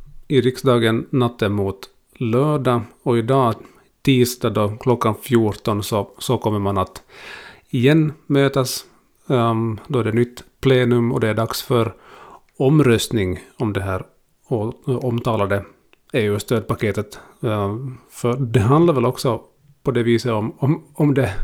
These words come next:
att, eh, Finland har E U:s ögon på sig, eftersom om det skulle gå så att man röstar emot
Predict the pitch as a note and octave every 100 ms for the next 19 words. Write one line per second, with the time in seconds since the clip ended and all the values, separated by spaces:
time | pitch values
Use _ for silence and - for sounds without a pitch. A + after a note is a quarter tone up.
0 | - - - - A#2+ - C3 - C3+ G#2+
1 | G2 - _ _ _ _ C3+ A#2+ A2+ G#2+
2 | A2 - - A#2+ G#2+ G2+ B2 B2+ A2+ G#2
3 | C3 A#2 G2+ G#2+ F#2+ - - - - -
4 | - A2 A2+ G#2+ G#2 D3+ C3+ C3 A#2+ -
5 | C3 C3 A#2+ A#2 A2+ G2+ A2 G#2+ G#2+ -
6 | A2 - _ _ _ _ _ - B2+ F3+
7 | A#2 - -